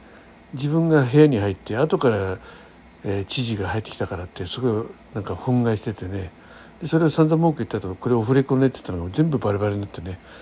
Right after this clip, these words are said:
知事が翌日会見やってたね。ね。あの、国と自治-、地方自治体は、あの、対等な関係ですからってね。<laughs> だからまあ、大臣になるやつなんて、大-、大抵自分が威張りたくてなるから、しょうがないんだよね。もう、そういった、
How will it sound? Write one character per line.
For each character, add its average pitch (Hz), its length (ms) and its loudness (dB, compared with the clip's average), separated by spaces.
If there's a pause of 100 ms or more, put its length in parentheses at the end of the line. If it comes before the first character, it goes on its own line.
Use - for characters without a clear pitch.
(200)
知 156 140 -4
事 139 80 4
が 117 100 4
翌 101 260 -2
日 113 220 -6
会 117 220 2
見 120 120 -2
や 113 80 2
っ 107 40 -4
て - 60 -20
た 92 140 -4
ね。 87 220 -8 (540)
ね。 120 160 -4 (320)
あ 117 140 -2
の、 110 440 -2
国 151 220 6
と 156 160 4
自 139 180 -4
治-、 - 160 -12 (180)
地 - 120 -6
方 135 120 0
自 135 180 0
治 - 120 -10
体 135 240 4
は、 117 300 8 (420)
あ 110 140 -6
の、 107 180 -4 (100)
対 139 180 4
等 143 140 2
な 139 120 4
関 123 220 0
係 127 160 0
で 117 100 0
す - 120 -10
か 104 100 -4
ら 82 100 -6
っ - 20 -12
て - 220 -8
ね。 123 260 4 (200)
<laughs> - 0 -
だ 180 80 4
か - 40 -2 (960)
ら 185 120 -2
ま 160 140 2
あ、 - 40 2
大 143 240 6
臣 233 120 2
に 175 40 6
な 147 100 8
る 151 80 6
や 131 80 6
つ - 100 -8
な 110 100 0
ん 98 60 -4
て、 104 120 -4
大-、 156 300 2 (100)
大 180 180 6
抵 202 140 -2
自 151 120 -2
分 185 100 0
が 175 80 4
威 135 80 4
張 175 120 6
り 190 60 4
た 214 100 4
く - 100 -2
て 117 100 -8
な 117 120 2
る 127 80 4
か 107 140 0
ら、 98 140 -2
し - 100 -2
ょ 165 60 4
う 196 40 6
が 214 60 4
な 233 100 4
い 240 40 4
ん 190 40 2
だ 123 60 2
よ 104 60 -2
ね。 120 220 0 (420)
も 117 220 0
う、 - 40 -10 (100)
そ - 200 -2
う - 20 4
い 202 40 -2
っ - 20 -6
た、 175 120 -4